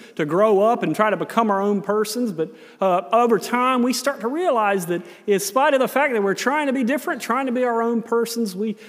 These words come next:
slowly realize that there are parts of our parents that just mold us and shape us and help us to become who we are. I wonder if Jesus had a little bit of that in mind when he told this parable of the prodigal son this morning.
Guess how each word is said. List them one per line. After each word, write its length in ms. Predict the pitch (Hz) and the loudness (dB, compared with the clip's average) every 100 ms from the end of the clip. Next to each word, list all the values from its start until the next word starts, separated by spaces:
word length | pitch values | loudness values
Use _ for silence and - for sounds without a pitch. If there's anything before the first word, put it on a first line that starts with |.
| - | -20
slowly 460 | - - 214 220 202 | -12 -4 0 2 2
realize 480 | 208 220 190 196 175 | 2 0 0 0 -2
that 140 | 175 | -6
there 180 | 165 156 | -4 -4
are 80 | 127 | -4
parts 380 | - 277 262 - | -4 -2 0 -2
of 100 | 208 | -2
our 140 | 196 | -2
parents 480 | 190 202 202 190 - | -2 -2 -2 -4 -6
that 160 | 160 151 | -6 -6
just 260 | 180 165 - - - | -6 -6 -10 -16 -2
mold 400 | 180 196 165 143 | 2 4 2 -2
us 180 | 120 | -6
and 100 | 131 | -10
shape 400 | 120 - 196 151 | -10 -6 -4 -4
us 220 | 127 120 - | -8 -10 -10
and 80 | |
help 240 | 110 165 165 | -6 -6 -4
us 140 | 139 | -6
to 80 | 151 | -8
become 380 | 139 - 151 123 | -10 -10 -10 -8
who 160 | 160 | -6
we 240 | 147 135 127 | -6 -6 -8
are. 360 | 117 110 113 - _ _ _ _ _ - _ | -10 -12 -18 -20 _ _ _ _ _ -18 _
I 100 | - | -4
wonder 300 | 208 330 254 | 2 2 2
if 120 | 196 156 | 0 -2
Jesus 420 | 214 220 185 - | -4 -2 -4 -4
had 220 | 196 190 | -2 -2
a 20 | |
little 240 | 165 185 165 | 0 -2 -2
bit 120 | 165 | -4
of 80 | 151 | -2
that 180 | 170 | -2
in 100 | 147 | -2
mind 340 | 143 156 151 143 | -2 0 -2 -2
when 120 | 143 | -4
he 80 | 131 | -6
told 340 | - 165 151 | -6 -4 -2
this 160 | 143 - | -4 -8
parable 560 | - 185 151 131 123 - - - - - | -8 -4 -2 -2 -6 -8 -18 -20 -18 -8
of 100 | 135 | -8
the 60 | 131 | -6
prodigal 420 | - 151 139 131 | -2 -2 -2 -6
son 380 | - 147 135 120 | -8 -8 -6 -6
this 240 | 120 - | -8 -10
morning. 420 | 120 117 113 113 | -12 -12 -14 -18